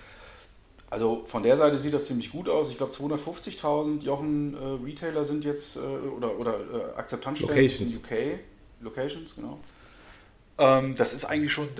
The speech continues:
Speaker 1: ein Wort von der Seite, wenn es nicht funktioniert, ja, äh, wenn es da nicht funktioniert, dann, dann dürfte es überall schwer werden.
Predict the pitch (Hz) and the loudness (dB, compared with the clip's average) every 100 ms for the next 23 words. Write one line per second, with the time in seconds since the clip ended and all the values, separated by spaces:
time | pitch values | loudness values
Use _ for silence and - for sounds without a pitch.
0 | 127 110 107 117 196 - - 135 117 123 | -6 0 6 8 8 4 -6 -2 0 2
1 | 127 127 123 135 135 135 135 131 - - | 2 4 6 4 2 0 -2 -4 -14 -16
2 | - - - - - - - - - - | -18 -20 -20 -14 -14 -12 -14 -16 -18 -8
3 | 113 151 160 147 147 - - 147 - 139 | -2 -2 -2 0 -2 -2 -6 -6 -4 -2
4 | 139 156 160 123 131 131 - 123 123 135 | 2 0 0 -2 -2 -2 -2 -2 0 0
5 | 131 131 170 160 147 147 147 147 135 131 | 2 2 2 -6 -4 4 4 4 0 -2
6 | 131 127 123 131 127 123 123 104 113 - | -2 -4 -6 -10 -10 -10 -4 -4 -4 -8
7 | - 82 82 | -10 -10 -12